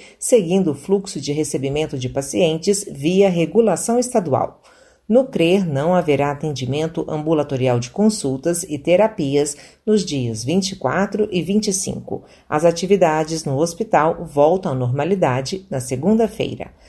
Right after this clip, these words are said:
O atendimento de urgência e emergência nos hospitais estaduais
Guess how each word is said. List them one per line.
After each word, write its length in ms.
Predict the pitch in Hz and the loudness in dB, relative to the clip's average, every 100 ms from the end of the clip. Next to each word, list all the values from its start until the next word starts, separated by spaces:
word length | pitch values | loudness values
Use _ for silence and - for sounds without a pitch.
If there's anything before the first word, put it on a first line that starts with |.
| - - | -20 -6
O 80 | 147 | -2
atendimento 640 | 151 160 165 190 139 123 | 0 0 2 2 2 0
de 140 | 127 185 | 2 2
urgência 540 | 196 143 127 123 135 | 4 2 0 0 -2
e 160 | 131 156 | 0 2
emergência 640 | 190 208 185 139 127 131 | 2 2 0 -2 -4 -4
nos 160 | 135 139 | -4 -6
hospitais 520 | 135 151 - 135 123 | -6 -6 -2 -2 0
estaduais 800 | 185 190 208 185 147 139 143 | 0 0 -2 2 0 0 -4